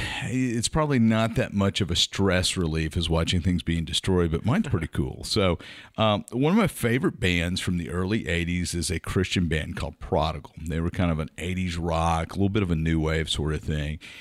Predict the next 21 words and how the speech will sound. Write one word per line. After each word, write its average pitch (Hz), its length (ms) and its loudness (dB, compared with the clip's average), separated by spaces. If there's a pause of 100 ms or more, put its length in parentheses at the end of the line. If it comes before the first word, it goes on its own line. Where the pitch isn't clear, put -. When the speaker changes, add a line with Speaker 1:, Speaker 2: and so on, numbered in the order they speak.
(160)
Speaker 1:
And 104 160 0
so 127 100 4
their 110 140 2
nineteen 123 460 2
eighty-four 104 480 2
release 80 480 0
was 82 100 0
called 80 320 0
Electric 82 800 -6
Eye. 78 360 -6 (360)
And 104 120 0
so 110 120 2
it 101 40 4
had 107 140 4
a 104 40 2
lot 101 200 4
of 95 100 2
technology 82 600 2
themes 80 500 2
and 80 140 -2
whatnot. 76 580 -4